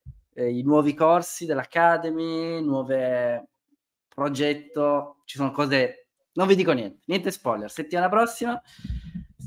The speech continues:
belle, belle cose. Siamo carichi, siete carichi voi? Perché poi è importante che siete carichi. Voi. No, no, dai, dai, dai, dai.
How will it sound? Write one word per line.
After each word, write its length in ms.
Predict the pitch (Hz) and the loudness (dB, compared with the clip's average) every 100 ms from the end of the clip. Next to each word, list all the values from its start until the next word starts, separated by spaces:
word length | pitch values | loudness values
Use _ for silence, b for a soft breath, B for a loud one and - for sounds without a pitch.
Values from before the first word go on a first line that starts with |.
| - - _ - _ | -18 -20 _ -20 _
belle, 280 | 139 147 139 | 0 2 2
belle 220 | 123 113 | 0 -2
cose. 360 | 98 - - _ | -8 -14 -18 _
Siamo 260 | _ 135 127 | _ -6 -2
carichi, 400 | 127 143 123 120 | 0 0 -2 -8
siete 260 | - 190 233 | -8 -6 -4
carichi 360 | - 107 104 113 | -2 -2 -4 -10
voi? 300 | 104 110 131 _ | -8 -8 -12 _
Perché 140 | 113 | -20
poi 120 | 104 | -14
è 40 | 110 | -14
importante 300 | 107 113 110 | -10 -10 -10
che 60 | |
siete 160 | - - | -14 -18
carichi. 340 | 110 104 104 - | -16 -14 -16 -20
Voi. 600 | 120 123 135 123 117 113 - _ _ b b b _ _ - - _ | -4 2 4 4 2 -4 -12 _ _ b b b _ _ -14 -14 _
No, 100 | 120 | -8
no, 340 | 117 107 - _ _ | -6 -6 -10 _ _
dai, 220 | 117 110 | -4 -2
dai, 180 | 117 117 | 0 2
dai, 180 | 120 117 | 2 2
dai. 200 | 120 107 | 0 -2